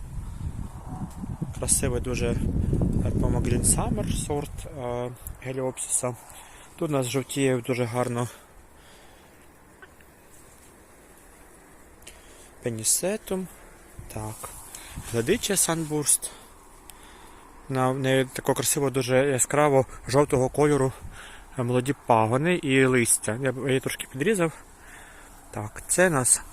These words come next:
Аралія, теж підмерзла, величезна красуня. В цьому році там не цвіла, але не встигла з'явити ніяке насіння. Так, е, ходімо далі дивитися. Е, Міскантус Фламінго,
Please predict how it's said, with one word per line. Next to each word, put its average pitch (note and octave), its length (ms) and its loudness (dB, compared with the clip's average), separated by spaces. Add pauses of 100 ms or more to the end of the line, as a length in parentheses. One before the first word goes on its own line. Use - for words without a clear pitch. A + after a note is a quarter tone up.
(360)
Аралія, C3+ 640 6
теж D#3 240 0
підмерзла, C#3 600 -2
величезна B2+ 520 0
красуня. B2+ 540 0 (280)
В - 60 -8
цьому C3 120 0
році B2 140 -2
там B2 100 -4
не B2 80 0
цвіла, D#3+ 280 2
але C3 200 4 (360)
не C3 100 -4
встигла C#3 380 0
з'явити A#2+ 300 -4
ніяке A#2+ 260 -4
насіння. A2 520 -2 (1600)
Так, G#2+ 460 -2
е, A2+ 220 0 (880)
ходімо A#2+ 340 -2
далі A#2 200 4
дивитися. B2 540 2 (1600)
Е, C#3+ 140 -2
Міскантус D#3+ 640 2
Фламінго, E3 720 -2